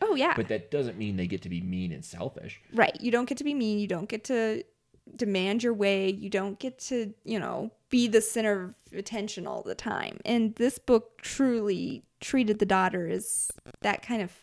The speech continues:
Speaker 1: it was that feminist message that she wanted to pass along to her daughter. Like, she wanted her daughter to be that way.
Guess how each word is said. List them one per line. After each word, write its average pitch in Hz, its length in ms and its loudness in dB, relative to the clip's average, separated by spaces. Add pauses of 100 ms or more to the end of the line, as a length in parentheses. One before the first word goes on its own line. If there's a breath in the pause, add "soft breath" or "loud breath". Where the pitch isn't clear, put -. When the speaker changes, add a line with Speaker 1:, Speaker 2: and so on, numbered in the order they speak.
(180)
Speaker 1:
it - 160 2
was 240 140 -4
that 233 260 4
feminist 220 480 0
message 180 400 -6
that - 160 -4
she 233 160 -2
wanted 202 320 0
to - 60 -6
pass 220 320 -8
along 208 360 -2
to 202 120 -6
her 196 80 -4
daughter. - 260 -4
Like, - 140 -8
she - 240 0
wanted 220 460 0
her 208 120 -4
daughter - 320 -4
to - 80 -14
be 110 100 -6
that - 200 -8
way. - 220 -8